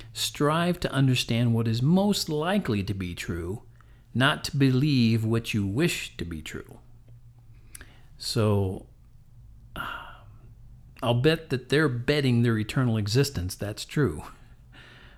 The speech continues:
But why does truth even play into the equation? Doesn't each one of them make their own truth?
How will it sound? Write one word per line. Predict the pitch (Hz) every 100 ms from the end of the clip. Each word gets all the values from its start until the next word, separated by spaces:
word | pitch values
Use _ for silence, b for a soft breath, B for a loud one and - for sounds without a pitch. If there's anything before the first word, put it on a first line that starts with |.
| -
But | - 110 -
why | 120 156
does | 165 139
truth | - 190 165
even | 151 131 123
play | - 139
into | 123 117 117
the | 101
equation? | 98 190 208 117 92 113 - - - - -
Doesn't | 110 107 98 -
each | 127 131
one | 123 123
of | 127
them | 127 123 107
make | 120 -
their | 95 85
own | 87 117 151 175 - - - -
truth? | 165 185 -